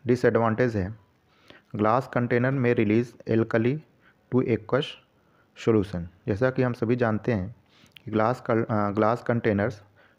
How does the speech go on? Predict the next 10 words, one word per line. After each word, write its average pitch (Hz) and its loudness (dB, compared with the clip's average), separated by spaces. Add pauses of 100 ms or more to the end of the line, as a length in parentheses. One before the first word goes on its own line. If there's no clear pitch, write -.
(140)
एल्कली 110 0
मेटल 117 0
से 123 -4
मिलके 113 0
बने 110 2
होते 98 0
हैं। 95 -6 (1040)
जब 117 0
कोई 131 4
मटेरियल्स 120 2